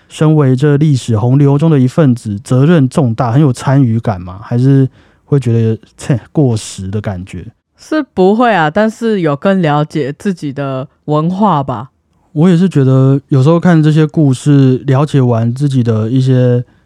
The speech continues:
Speaker 1: 民族气息，以后在任何选择上，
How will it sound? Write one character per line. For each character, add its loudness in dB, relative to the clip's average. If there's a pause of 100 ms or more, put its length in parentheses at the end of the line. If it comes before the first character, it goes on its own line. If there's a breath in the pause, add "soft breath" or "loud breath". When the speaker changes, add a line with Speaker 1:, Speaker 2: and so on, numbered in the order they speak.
Speaker 1:
民 2
族 2
气 0
息， -10 (160)
以 -2
后 2
在 2
任 2
何 2
选 -2
择 -6
上， -2